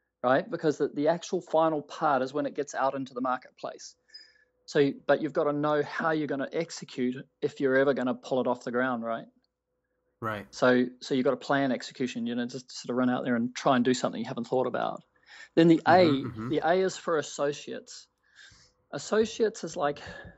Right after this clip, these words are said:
Speaker 1: who can support me in this idea? Like, it might be for distribution, it might be for staffing, whatever it is. And, and I have another
Speaker 2: It's your team.
Speaker 1: It's your team. That, exactly, you got it. Because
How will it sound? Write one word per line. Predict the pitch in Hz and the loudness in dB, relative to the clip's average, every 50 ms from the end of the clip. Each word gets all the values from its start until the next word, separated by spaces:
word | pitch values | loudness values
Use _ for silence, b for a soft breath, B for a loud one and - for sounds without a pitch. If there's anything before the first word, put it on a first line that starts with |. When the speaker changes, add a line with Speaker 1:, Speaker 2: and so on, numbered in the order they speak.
| B - - | B -14 -8
Speaker 1:
who | - 202 220 214 | -4 -4 -4 -4
can | - - 202 190 | -4 -6 -8 -8
support | - - - - 147 - - - - 156 147 139 - - | -8 -8 -10 -10 -12 -12 -14 -8 -4 -2 -2 -2 -2 -4
me | - 123 113 - - - - _ - - - - | -8 -8 -8 -8 -10 -14 -18 _ -20 -14 -6 -2
in | 139 139 | 0 2
this | 135 131 131 - | 2 0 0 0
idea? | 127 123 123 123 131 123 113 110 - - - - _ - | 0 0 2 2 0 0 0 -2 -4 -8 -14 -16 _ 0
Like, | 139 127 127 - - | 0 0 0 -2 -6
it | - 143 135 - - | -8 -8 -4 0 2
might | 139 139 131 | 4 4 4
be | 156 180 | 2 -2
for | - - | -4 -4
distribution, | 127 147 139 - - 123 139 151 165 170 - 185 180 180 170 | -4 -4 -6 -6 -8 -8 -6 -4 -4 -4 -6 -6 -8 -8 -8
it | - 127 | -8 -8
might | 131 117 - - | -8 -8 -8 -10
be | 127 | -14
for | 127 - - | -18 -18 -20
staffing, | - - - 131 135 135 - - 170 170 170 180 - b b b b b b b b b b b _ | -16 -10 -8 -6 -6 -6 -8 -10 -12 -14 -14 -16 -18 b b b b b b b b b b b _
whatever | - 120 127 131 127 123 143 | -6 -4 -2 -2 -2 -2 -4
it | 147 - | -4 -6
is. | 139 156 160 - - _ _ _ _ _ _ - | -8 -8 -10 -12 -16 _ _ _ _ _ _ -8
And, | - 143 156 | -6 -4 -4
and | - 165 151 | -2 0 0
I | 156 | 2
have | 165 165 | 2 2
another | 160 160 165 160 151 | 2 2 0 0 0
Speaker 2:
It's | 131 143 | 0 -2
your | 135 127 | -2 -2
team. | - - 190 226 240 156 101 90 - - _ _ _ _ _ - | 0 2 2 4 4 2 0 -2 -6 -12 _ _ _ _ _ -12
Speaker 1:
It's | 180 151 - - | -10 -10 -6 -4
your | 156 131 | -4 -4
team. | - - - 165 151 123 110 110 - - | -4 -6 -6 -4 -4 -4 -4 -6 -6 -2
That, | 151 147 147 160 | -2 0 0 0
exactly, | 151 143 135 156 156 147 - - 151 127 | 0 0 0 0 0 0 -2 -4 -8 -6
you | 135 | -2
got | 131 147 147 135 | 2 2 2 2
it. | 123 123 - | 2 -2 -4
Because | 143 143 - 143 139 135 | -6 -2 0 -2 -2 -2